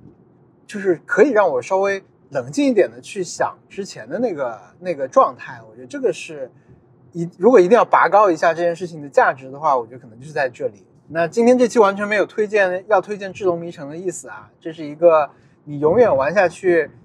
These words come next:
可能都玩不通的游戏。尽管这个游戏你进去的时候，他就会说，“我们这个游戏的所有的关都是不，不花钱就可以打穿的。”但是，呃，我相信大家对这种游戏也不陌生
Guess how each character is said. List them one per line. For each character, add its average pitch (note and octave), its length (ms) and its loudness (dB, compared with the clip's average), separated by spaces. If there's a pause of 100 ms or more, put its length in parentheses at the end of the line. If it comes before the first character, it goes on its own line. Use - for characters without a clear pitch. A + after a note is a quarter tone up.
(280)
可 E3 160 -4
能 D3 160 -6
都 G3+ 280 4
玩 F3+ 280 4
不 G#3 220 -4
通 B3 280 0
的 B3 120 6
游 D3 240 -4
戏。 D#3+ 360 -8
尽 E3+ 160 -12
管 G3 220 2
这 A3 80 -4
个 F#3 80 4
游 E3 100 -2
戏 F3+ 160 -10
你 D3 140 -12
进 A#3+ 160 -6
去 F#3 140 0
的 E3 80 2
时 E3+ 40 4
候， E3+ 60 4
他 F3 160 -4
就 F3 80 -2
会 E3+ 160 -2
说 D#3+ 300 -4 (260)
，“我 C#3+ 60 -16
们 D#3+ 80 -10
这 G#3+ 40 2
个 F#3 80 6
游 D3+ 160 0
戏 F3 220 -6
的 C#3 260 2
所 D#3+ 200 -2
有 G3+ 100 2
的 D3+ 100 -6
关 E3+ 280 -2
都 E3+ 100 -6
是 E3+ 100 -16
不， E3+ 160 -6
不 F#3 200 -4
花 F3+ 200 4
钱 C3+ 320 -12
就 E3 160 0
可 D3+ 160 -12
以 D3 120 -12
打 - 180 0
穿 D3 320 -8
的。” C3+ 160 -10
但 D3+ 160 -10
是， C#3+ 320 -12 (420)
呃， B2 520 -16
我 B2+ 100 -6
相 E3 200 -6
信 D#3 460 -6
大 E3 160 0
家 E3 180 0
对 F3 280 0 (180)
这 G3 120 -2
种 C#3+ 140 -2
游 B2+ 120 -12
戏 D#3 140 -8
也 C#3 80 2
不 C#3+ 100 -10
陌 G#3 220 4
生 A#3+ 200 0